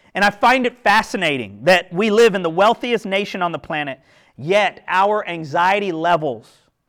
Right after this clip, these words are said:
are higher than other countries that do not have the freedoms, resources, or wealth that we have in this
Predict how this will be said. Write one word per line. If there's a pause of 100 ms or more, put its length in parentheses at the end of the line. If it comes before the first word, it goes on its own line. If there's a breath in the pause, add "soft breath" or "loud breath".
(160)
are
higher
than
other
countries
that
do
not
have
the
freedoms, (360 soft breath)
resources,
or
wealth (240)
that
we
have
in
this